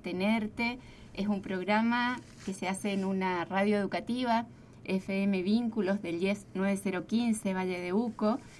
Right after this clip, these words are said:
Y nosotros pertenecemos a una, mm, eh, a una institución, eh, del ámbito de la salud en relación con las escuelas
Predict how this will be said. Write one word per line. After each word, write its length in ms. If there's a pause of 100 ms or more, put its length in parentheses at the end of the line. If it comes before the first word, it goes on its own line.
(520)
Y 200
nosotros 380
pertenecemos 760
a 100
una, 580
mm, 440 (600)
eh, 400 (840)
a 60
una 120
institución, 800 (420)
eh, 440
del 160
ámbito 520
de 120
la 140
salud 280
en 80
relación 640
con 160
las 160
escuelas 400